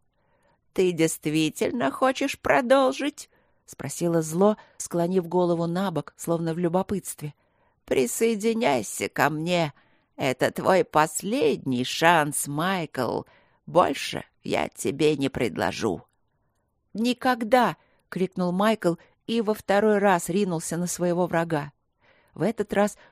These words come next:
он почувствовал внутри какой-то лёгкий, едва ощутимый толчок,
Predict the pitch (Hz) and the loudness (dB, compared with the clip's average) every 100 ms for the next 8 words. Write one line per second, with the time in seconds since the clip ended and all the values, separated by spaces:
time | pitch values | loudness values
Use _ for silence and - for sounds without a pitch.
0 | - 196 196 208 - 226 - 170 180 175 | -4 -2 -2 -4 -2 -4 -6 -4 -2 0
1 | 170 180 - 233 233 _ - 170 170 180 | -2 -4 -2 -4 -4 _ -12 -6 -4 -2
2 | 165 180 247 233 - 156 - 175 156 202 | 0 2 2 0 -10 -18 -6 -4 -2 -2
3 | 240 - 208 233 220 214 220 220 - 202 | -2 -4 -4 -2 0 0 -2 -2 0 0
4 | 147 | 0